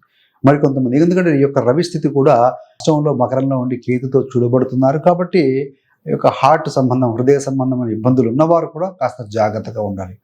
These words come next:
ఇవి భయపెడుతున్నట్టుగా కానే కాదండి, ఇవన్నీ గోచార ఫలితాలే. Check your horoscope. మీ యొక్క వ్యక్తిగత జాతకం కూడా చెక్ చేసుకోండి. మీ యొక్క లగ్నాధిపతి బలంగా ఉన్నా, జరుగుతున్న దశలు కానీ అంతదశలు కానీ బలంగా ఉంటే, పాజిటివ్గా ఉంటే,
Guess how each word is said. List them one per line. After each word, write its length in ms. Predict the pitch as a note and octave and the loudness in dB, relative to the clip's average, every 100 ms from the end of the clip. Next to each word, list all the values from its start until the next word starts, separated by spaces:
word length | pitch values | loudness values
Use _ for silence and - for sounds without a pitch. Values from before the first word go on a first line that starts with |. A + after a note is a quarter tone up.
| _ _ - | _ _ -2
ఇవి 80 | A#2+ | 2
భయపెడుతున్నట్టుగా 640 | B2 C3 C3 C3 C3+ C3+ | 2 2 0 -2 -2 -2
కానే 340 | C3 B2 B2 B2+ | 0 0 0 -2
కాదండి, 400 | A2+ G#2+ G2+ A2+ | -4 -4 -6 -4
ఇవన్నీ 340 | B2+ C3+ F3 | -2 0 0
గోచార 420 | C#3+ C#3 C3 B2+ | 2 2 2 -6
ఫలితాలే. 560 | - A2 G#2+ G#2+ G#2 G#2+ _ _ _ _ - | -6 -14 -14 -12 -12 -12 _ _ _ _ 2
Check 120 | G3+ | 2
your 260 | G3+ C#3 B2 | 4 2 2
horoscope. 640 | G#2+ G#2+ G#2+ - A2 A2 B2+ | 0 -6 -8 -10 -12 -4 2
మీ 80 | |
యొక్క 200 | D3+ D#3+ | 2 2
వ్యక్తిగత 500 | C3+ A#2 - D3 C#3+ A#2+ | 2 0 -2 -4 -4 -2
జాతకం 420 | A#2+ B2+ B2+ B2+ | 2 0 0 -4
కూడా 160 | B2+ C3 | -4 -2
చెక్ 300 | C#3 - F2+ | -4 -2 -6
చేసుకోండి. 380 | - G2 F2+ _ _ _ _ _ _ - | -6 -10 -20 _ _ _ _ _ _ 2
మీ 60 | C3+ | 2
యొక్క 180 | C#3 C3+ | 4 0
లగ్నాధిపతి 760 | A#2+ A#2+ C#3+ D#3 E3+ D#3+ D3 | 0 0 2 2 2 0 -2
బలంగా 400 | B2 B2 B2 B2 | -2 -4 -2 -2
ఉన్నా, 380 | A#2 A#2 C#3 - _ _ _ _ - | -2 -4 -8 -10 _ _ _ _ 0
జరుగుతున్న 480 | C#3 F#3 G#3+ G#3+ F#3 | 2 4 4 2 2
దశలు 240 | C#3+ D#3+ D3+ | 0 -2 -2
కానీ 220 | C#3+ C3+ | -4 -4
అంతదశలు 340 | B2+ C3 C3+ | -4 -6 -6
కానీ 440 | C3 B2 A#2 A2 G#2+ - B2 | -2 -2 -2 -4 -6 -10 0
బలంగా 360 | A#2 D3 D3 | 2 4 4
ఉంటే, 540 | A#2 A2 B2 D3 D#3 - | 2 -2 -6 -4 -6 -4
పాజిటివ్గా 440 | A#2 A2+ C3+ B2 B2 | -4 0 0 2 0
ఉంటే, 280 | A2+ B2 | 0 0